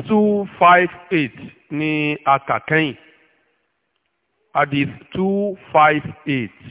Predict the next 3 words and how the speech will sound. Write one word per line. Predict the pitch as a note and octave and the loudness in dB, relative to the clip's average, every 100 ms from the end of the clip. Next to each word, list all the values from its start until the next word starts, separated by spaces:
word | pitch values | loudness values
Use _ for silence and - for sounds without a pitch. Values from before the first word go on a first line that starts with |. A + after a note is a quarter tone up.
| - - _ _ _ _ _ _ - | -20 -20 _ _ _ _ _ _ -4
Àbí? | C3+ C3 E3 A#3+ _ _ _ _ _ _ _ _ _ _ _ _ _ _ _ _ _ _ _ _ _ _ _ _ _ _ _ _ _ _ _ _ B3+ B3+ _ _ _ _ _ _ _ _ - | -4 -2 -6 -6 _ _ _ _ _ _ _ _ _ _ _ _ _ _ _ _ _ _ _ _ _ _ _ _ _ _ _ _ _ _ _ _ _ _ _ _ _ _ _ _ _ _ -8
Ibi | F#3 F#3+ | -4 -4
tí | - G#3 | -4 -2